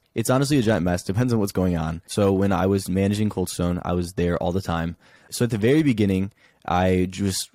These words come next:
I would go into work 'cause I would try to make videos when I wasn't working. But then when I was at my prime, it was like I would make the video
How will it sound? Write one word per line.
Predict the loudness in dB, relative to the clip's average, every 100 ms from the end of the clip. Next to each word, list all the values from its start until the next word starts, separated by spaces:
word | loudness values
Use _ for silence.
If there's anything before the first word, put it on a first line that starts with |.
| -2
I | 0
would | 2 2
go | 2
into | 2 2
work | 0 -2 -8 _ _ _ _
'cause | -2 0
I |
would | 0
try | 0
to | 0
make | 0 0
videos | 0 0 0 -4 -8
when | -4 0
I |
wasn't | 0 -2 -4
working. | -6 -8 -14 -16 -20 _
But | -4 0
then | 0
when | 2
I | 0
was | 0
at | -2
my | -4
prime, | -2 2 4 2 0 -6 -20 _ 0
it |
was | 0 2
like | 0 0
I | 0 2
would | 4 2
make | 2 0 2
the | 0
video | 0 2 2 4 2 0